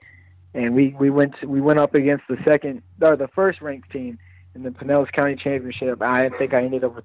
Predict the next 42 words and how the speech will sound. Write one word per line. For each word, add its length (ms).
thirty-five 640
points, 340
eleven 300
rebounds, 440
and 80
twelve 260
assists, 520
and 120
that 200
definitely, 420
you 80
know, 220
that, 240
that, 180
that 200
opened 320
eyes, 360
you 140
know, 120
for 140
me 140
to 80
get 120
a 80
triple 300
double 420
in 100
a 60
game 240
like 220
that. 260
You 80
know, 20
people 300
had 180
no 160
choice 380
but 140
to 140
finally, 360
you 80
know, 180